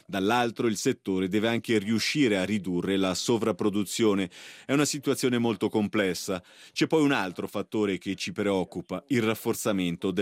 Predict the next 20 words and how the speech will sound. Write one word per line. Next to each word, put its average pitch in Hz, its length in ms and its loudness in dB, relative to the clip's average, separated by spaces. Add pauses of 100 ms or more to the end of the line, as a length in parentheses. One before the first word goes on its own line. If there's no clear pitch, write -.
franco 104 380 -2
svizzero. 95 600 -2 (280)
Con 135 160 2
una 135 240 2
moneta 123 400 0
forte 139 400 0
diventa 110 420 0
più 110 140 -2
conveniente 110 720 0
importare 95 540 -2
prodotti 90 640 -4
dall'estero. 92 760 -2 (260)
Per 92 160 -8
questo 135 440 0
rivolgiamo 110 580 0
un 107 80 0
appello 101 500 -2
alla 107 160 2
grande 110 420 0
distribuzione: 107 1000 0